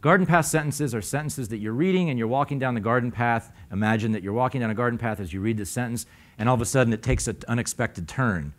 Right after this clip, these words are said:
You say, "Oh, wait, I need to back up and, and see, I didn't expect that turn. I need to go down this garden path again and start over." This is a garden path sentence, such as "the old man the boat."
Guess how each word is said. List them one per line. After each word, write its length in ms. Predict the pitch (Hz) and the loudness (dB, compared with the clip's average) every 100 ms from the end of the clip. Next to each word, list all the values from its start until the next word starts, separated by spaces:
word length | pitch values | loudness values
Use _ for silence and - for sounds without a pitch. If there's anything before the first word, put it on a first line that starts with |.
| _ _ _ - | _ _ _ -8
You 40 | |
say, 120 | 101 | 0
"Oh, 260 | 175 127 76 | 2 2 0
wait, 220 | 131 113 | 2 2
I 100 | 107 | 2
need 160 | 127 117 | 2 0
to 300 | 117 107 107 - - | 0 0 0 -2 0
back 320 | 131 135 - | 4 6 6
up 240 | 143 - | 4 4
and, 180 | 104 104 | 0 -2
and 120 | 98 101 | -2 -2
see, 320 | - 120 107 | 0 0 0
I 120 | 80 | 2
didn't 160 | 117 120 | 2 0
expect 360 | 110 - 117 | -2 -2 -2
that 180 | 110 95 | -2 -4
turn. 240 | - 147 113 | 2 4 4
I 60 | |
need 100 | 117 | 2
to 60 | 95 | 2
go 120 | 110 | 2
down 220 | 107 107 | 2 0
this 100 | 101 | -2
garden 260 | - 107 101 | -4 -4 -2
path 240 | 104 92 | -4 -6
again 300 | 85 95 113 | -6 -4 -2
and 100 | 92 | -4
start 280 | - 104 98 | -8 -8 -4
over." 260 | 104 87 76 - _ | -4 -6 -10 -18 _
This 160 | 120 127 | -8 -4
is 60 | |
a 60 | 117 | -2
garden 260 | 120 123 | 2 2
path 200 | 117 110 | 0 -4
sentence, 300 | - 123 92 | -4 -6 -6
such 240 | - 143 - | -6 -4 -2
as 140 | 117 | -4
"the 100 | 110 | -4
old 320 | 131 139 139 | -2 -2 0
man 220 | 123 127 120 | 0 0 0
the 60 | |
boat." 280 | 110 107 - | -2 -4 -6